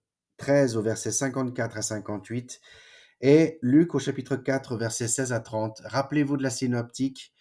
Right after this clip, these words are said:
quand vous êtes dans le livre des évangiles, Matthieu, Marc, euh, et Luc, vous avez, euh, euh, vous avez des passages qui ont, euh,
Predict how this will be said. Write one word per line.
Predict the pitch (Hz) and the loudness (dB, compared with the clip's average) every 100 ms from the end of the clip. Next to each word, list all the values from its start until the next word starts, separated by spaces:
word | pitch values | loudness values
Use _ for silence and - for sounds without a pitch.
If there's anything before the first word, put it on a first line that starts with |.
| _ _ _ _ | _ _ _ _
quand | 117 | 0
vous | 117 120 | 0 2
êtes | 131 | 2
dans | 117 117 | 2 0
le | 110 | 0
livre | 107 151 151 | 0 0 0
des | 131 127 123 | 0 0 0
évangiles, | 113 113 107 110 117 143 151 - _ _ _ | 0 -2 -4 -2 -2 -2 -6 -14 _ _ _
Matthieu, | 107 113 131 | -4 0 0
Marc, | 123 123 113 - | 2 0 -2 -4
euh, | 107 104 101 101 98 98 - - | -2 -2 -2 -2 -4 -6 -10 -10
et | 104 | -6
Luc, | 104 120 131 - - _ _ _ - | 0 0 -2 -8 -18 _ _ _ -6
vous | 120 120 | -4 0
avez, | 123 120 123 143 151 147 - - | 0 0 0 2 2 0 -4 -10
euh, | 101 95 92 90 - _ _ _ - | -6 -6 -6 -8 -14 _ _ _ -16
euh, | 101 98 92 | -12 -10 -10
vous | 98 107 120 | -10 -4 0
avez | 120 139 143 | 4 4 4
des | 117 | 0
passages | - 120 - 139 151 135 - | -2 0 2 2 2 -2 -6
qui | - | -6
ont, | 110 107 73 | -4 -4 -8
euh, | 98 | -12